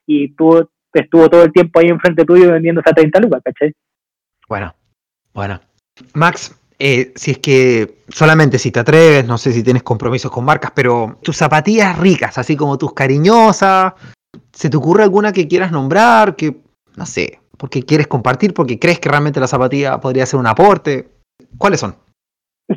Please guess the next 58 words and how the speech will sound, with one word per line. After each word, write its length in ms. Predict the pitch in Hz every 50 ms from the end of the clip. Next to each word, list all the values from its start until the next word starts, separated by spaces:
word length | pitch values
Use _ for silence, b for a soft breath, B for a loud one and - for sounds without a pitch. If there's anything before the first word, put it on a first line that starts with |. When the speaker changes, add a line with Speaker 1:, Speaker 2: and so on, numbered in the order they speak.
| - -
Speaker 1:
Sí, 80 | 175
no, 180 | 180 185 185 170
no, 240 | 151 147 151 156 160
no, 200 | 151 147 147 151
no. 280 | 147 151 151 156 165 - _ - - - -
Soy 260 | - 156 151 156 151 -
totalmente 520 | - 147 151 151 160 170 170 165 160 175
abierto 500 | 165 160 170 180 175 - - 196 190 185
y 120 | 165 151
aunque 240 | 147 139 131 135 143 135
tuviera 180 | 139 147 156
compromisos, 480 | 156 160 156 160 156 160 165 156 151 -
creo 160 | - 151 156
que 80 | 147 151
hay 80 | 143 143
que 120 | - 143
ser 160 | - 151 147 -
siempre 300 | 156 151 - 165 151 -
sincero 540 | 151 151 131 - - 160 160 165 170 170
y 340 | 160 147 139 139 139 139 135
en 80 | 135 147
ese 200 | 143 135 147 139
sentido, 920 | 139 143 139 143 - 156 156 156 160 160 160 156 156 156 156 160 160 151 156 _ 165 _ -
sí, 80 | 165 160 147 131 -
te-, 120 | 151 143 -
tengo 240 | - 151 147 139
varias 200 | 139 147 151 156 -
zapatillas 340 | 165 156 151 147 160 165 156 -
que 80 | - 160
han 100 | 156 156
estado, 760 | 139 _ - 160 156 160 160 160 160 160 160 156 151 147 - _ _ _ _ _ _ _ _
que 120 | - 147
me 100 | 147 147
han, 260 | 147 151 156 156 160 170
me 120 | 147 143
han 120 | 143 151
marcado, 500 | 151 143 139 135 - - 147 151 156 160
digamos, 340 | 160 160 156 156 156 156 156 -
pa' 140 | - 135 -
siempre 300 | - 185 190 180 - 190
y 40 | 165
lamentablemente 760 | 151 143 143 135 143 175 180 190 196 202 214 226 214 220 240
lo 100 | 214 175
que 120 | 151 143 139
pasa 140 | 165 190 -
en 80 | 196
el 60 | 180 180
mundo 120 | 180 196
de 60 | 208
las 80 | 196 196
zapatillas 320 | 190 175 160 156 190 190 190
es 60 | -
que 80 | 180
muchas 280 | 170 175 180 - 185 170
veces 200 | 170 196 196 -
uno 160 | 202 185 160
encuentra 580 | 143 135 - - 175 185 185 180 - - 208 190
una 400 | 190 202 214 220 247 294 320